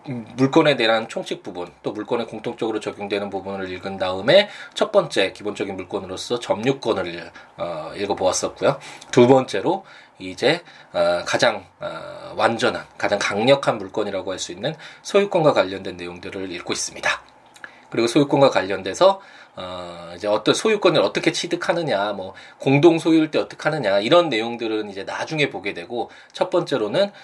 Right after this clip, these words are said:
아, 이제 소유권의 어떤 제한되는 모습들을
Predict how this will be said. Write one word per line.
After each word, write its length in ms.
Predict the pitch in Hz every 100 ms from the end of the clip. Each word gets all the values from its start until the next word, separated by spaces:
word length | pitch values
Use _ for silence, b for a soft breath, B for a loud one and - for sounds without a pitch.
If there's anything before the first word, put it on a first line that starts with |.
| B -
아, 300 | 87 87 87
이제 140 | 98
소유권의 880 | - 214 185 127 110 110 107 110 107
어떤 260 | 90 95
제한되는 800 | - 107 101 180 185 170 139 120
모습들을 600 | 98 98 - - 92 92